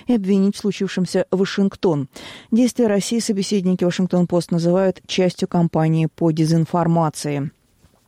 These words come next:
Президент С Ш А Джо Байден также считает, что угроза российского вторжения на Украину остаётся крайне высокой.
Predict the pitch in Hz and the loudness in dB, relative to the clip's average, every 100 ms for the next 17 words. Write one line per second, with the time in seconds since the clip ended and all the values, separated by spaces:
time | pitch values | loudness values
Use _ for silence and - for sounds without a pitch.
0 | - - - - - - 220 254 254 262 | -20 -20 -18 -18 -10 -2 0 2 2 0
1 | 240 254 185 196 190 175 160 160 185 175 | 0 0 0 0 0 2 2 0 -2 -2
2 | 175 185 185 185 175 185 180 180 170 170 | -4 -4 0 0 0 -2 2 2 2 0
3 | 170 170 175 165 190 175 175 170 165 175 | -2 -2 -2 0 0 0 2 2 2 2
4 | 180 202 240 233 185 - 185 196 - 196 | 0 0 2 2 2 0 0 -2 -2 0
5 | 190 190 196 208 - 233 185 151 | 2 2 2 -2 -2 -2 0 -2